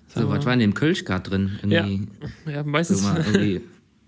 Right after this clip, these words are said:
Speaker 1: so einfach mal kurz so Freeze.
Speaker 2: <laughs> Ja.
Speaker 1: Mister Freeze.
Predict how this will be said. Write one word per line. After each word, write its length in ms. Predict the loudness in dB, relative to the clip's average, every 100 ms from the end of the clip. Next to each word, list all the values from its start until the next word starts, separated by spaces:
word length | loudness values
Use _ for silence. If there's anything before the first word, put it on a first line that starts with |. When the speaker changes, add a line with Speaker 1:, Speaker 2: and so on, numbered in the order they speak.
| _ -20 _ _ _ _
Speaker 1:
so 100 | -14
einfach 180 | -6 0
mal 120 | 0
kurz 220 | 0 -4
so 60 | -4
Freeze. 600 | -2 0 0 0 -4 -6 -8
Speaker 2:
<laughs> 500 | -20 -20 -12 -2 0
Ja. 160 | 0 -2 -8
Speaker 1:
Mister 180 | -6 -4
Freeze. 400 | 0 0 0